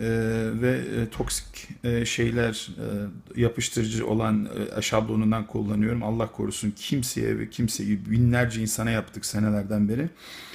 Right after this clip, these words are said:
Hiçbir şikayet almadık ki ben zaten ona bakarak almıştım içinde hiçbir şey olmasın diye. Çünkü bu şablonları Amerika Birleşik Devletleri'nde de kullanacağız. İnşallah Orlando'da standları açtığımız zaman veya, e, California olur veya ileride Dubai olur.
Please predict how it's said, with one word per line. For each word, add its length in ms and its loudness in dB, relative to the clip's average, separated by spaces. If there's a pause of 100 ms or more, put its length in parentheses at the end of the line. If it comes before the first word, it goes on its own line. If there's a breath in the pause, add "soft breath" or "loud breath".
(460 loud breath)
Hiçbir 220 -2
şikayet 480 4
almadık 360 0
ki 140 2
ben 120 6
zaten 360 2
ona 260 4
bakarak 400 2
almıştım 500 -2
içinde 340 2
hiçbir 240 -6
şey 160 0
olmasın 380 2
diye. 140 2
Çünkü 240 -4
bu 40 -4
şablonları 500 2
Amerika 400 2
Birleşik 320 -2
Devletleri'nde 600 0
de 80 -2
kullanacağız. 680 0 (400 loud breath)
İnşallah 560 4
Orlando'da 480 2
standları 460 -2
açtığımız 420 0
zaman 320 0 (1040 loud breath)
veya, 340 4
e, 400 2
California 720 2
olur 320 -2
veya 220 2
ileride 600 0
Dubai 420 2
olur. 340 -4